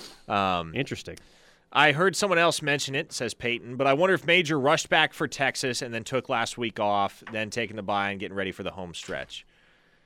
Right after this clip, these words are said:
Speaker 2: Why would they, why would he take the Kansas game off? That was a huge game for, for this team.
Speaker 1: Yeah, I, I, I don't understand.
Speaker 2: Yeah.
Speaker 1: I
Speaker 2: Huh.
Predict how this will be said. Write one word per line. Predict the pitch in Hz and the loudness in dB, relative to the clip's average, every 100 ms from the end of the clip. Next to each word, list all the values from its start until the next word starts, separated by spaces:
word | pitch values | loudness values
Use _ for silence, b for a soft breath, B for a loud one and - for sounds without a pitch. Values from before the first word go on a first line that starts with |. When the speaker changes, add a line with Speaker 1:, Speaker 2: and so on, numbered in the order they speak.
| _ _ _ | _ _ _
Speaker 2:
Why | 151 196 | 10 12
would | 240 226 | 12 12
they, | 208 - | 10 8
why | 190 202 | 10 12
would | 226 | 12
he | 220 | 8
take | 208 214 | 6 4
the | 151 | 4
Kansas | 165 202 180 143 | 6 6 6 2
game | 131 123 | 2 4
off? | 120 117 | 4 8
That | 175 | 8
was | 165 | 8
a | 131 113 - | 4 2 0
huge | - 190 185 - | 0 4 4 4
game | 160 160 131 101 | 6 6 6 0
for, | 127 117 | -2 -2
for | - 117 | -2 -4
this | 107 - | -4 -6
team. | 98 85 - _ _ _ _ _ _ _ _ _ _ _ _ _ _ _ _ _ _ 151 | -10 -10 -14 _ _ _ _ _ _ _ _ _ _ _ _ _ _ _ _ _ _ 2
Speaker 1:
Yeah, | 160 | 6
I, | 160 156 147 - 120 | 6 4 0 -2 -2
I, | 117 90 | 0 -4
I | 101 | -4
don't | 101 | -4
understand. | 95 87 - 92 92 98 | -6 -8 -8 -8 -6 2
Speaker 2:
Yeah. | 139 104 - - | 4 2 -2 -4
Speaker 1:
I | 117 107 - _ - | -4 -4 -8 _ -4
Speaker 2:
Huh. | 147 | -2